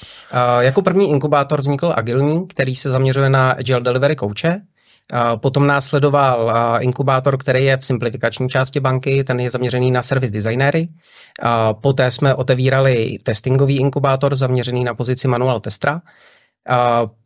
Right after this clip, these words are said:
chvíli poté vlastně byl spouštěný datový inkubátor zaměřený na data analytiky a data inženýry. A poslední dva, který vznikaly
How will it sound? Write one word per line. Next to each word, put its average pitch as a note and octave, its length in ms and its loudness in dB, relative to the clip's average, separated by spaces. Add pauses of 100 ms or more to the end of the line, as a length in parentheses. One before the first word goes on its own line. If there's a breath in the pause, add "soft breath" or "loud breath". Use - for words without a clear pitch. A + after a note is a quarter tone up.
chvíli D3+ 360 0
poté C#3 340 2
vlastně C3+ 260 0
byl C#3+ 140 2
spouštěný C3+ 480 0
datový B2+ 320 0
inkubátor C3+ 600 0
zaměřený B2+ 500 0
na B2+ 120 2
data A#2 220 -2
analytiky B2+ 680 -6
a A#2 80 -4
data B2+ 200 -2
inženýry. D3+ 580 0 (520 soft breath)
A C3 100 -2
poslední D#3+ 540 0
dva, C3+ 200 2
který C#3+ 240 -2
vznikaly C#3+ 420 2